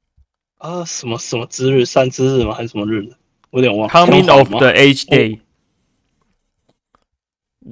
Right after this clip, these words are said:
Speaker 2: 英文是写 Coming of the Age Day 啦，就是反正就是还有一个放假，对不对？也不是新历的那个放假，就是他们又有一个国定假日，对不对？日本假日蛮多的。
Speaker 1: 是，是，是。
Speaker 2: <laughs>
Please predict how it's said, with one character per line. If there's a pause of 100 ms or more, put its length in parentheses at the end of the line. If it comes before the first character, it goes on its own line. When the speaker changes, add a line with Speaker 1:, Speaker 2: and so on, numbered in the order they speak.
Speaker 2:
英
文
是
写
Coming
of
the
Age
Day
啦， (120)
就
是
反
正
就
是
还
有
一
个
放
假，
对
不
对？ (160)
也
不
是
新
历
的
那
个
放
假，
就
是
他
们
又
有
一
个
国
定
假
日，
对
不
对？
日
本
假
日
蛮
多
的。
Speaker 1:
是，
是，
是。
Speaker 2:
<laughs>